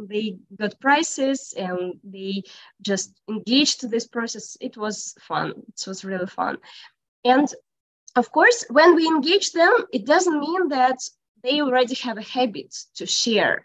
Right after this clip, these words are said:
things on social media, to be active there, because it can be a very short,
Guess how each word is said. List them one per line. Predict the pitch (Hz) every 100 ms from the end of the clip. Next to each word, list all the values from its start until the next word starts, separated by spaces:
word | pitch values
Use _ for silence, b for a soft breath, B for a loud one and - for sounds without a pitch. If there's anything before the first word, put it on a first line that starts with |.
| _
things | 240 247 269 - -
on | 208 214 208 -
social | - 233 - 226
media, | 226 196 208 202 B B B B
to | - 208
be | 180 202
active | 226 233 247 - 254 214
there, | 233 240 233 233 B B -
because | 247 269 277 - - b b _ _ _ _ _
it | - 269 -
can | 311 285
be | 294
a |
very | 262 285 285
short, | - 311 277